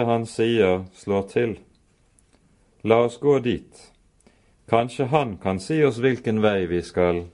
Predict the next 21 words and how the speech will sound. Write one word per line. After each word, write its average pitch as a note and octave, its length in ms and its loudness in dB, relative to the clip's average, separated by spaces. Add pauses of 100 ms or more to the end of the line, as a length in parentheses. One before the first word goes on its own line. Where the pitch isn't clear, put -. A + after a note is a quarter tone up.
(100)
ta." D#2+ 220 -4 (1800)
Da A#2 180 6
sa A2+ 240 0
Saul G#2+ 460 0
til G2+ 160 -4
tjenestegutten: F#2 1000 -4 (480)
"Men G#2+ 200 -2
om B2+ 260 0
vi B2 80 4
nå B2+ 220 2
går A#2+ 340 4
dit, - 480 -6 (680)
hva A2 160 4
skal A2 200 0
vi A2+ 120 4
da B2+ 280 2
ha G2+ 80 -2
med A#2 240 2
oss A#2 160 -4
til B2 120 -4
mannen? F#2 420 -2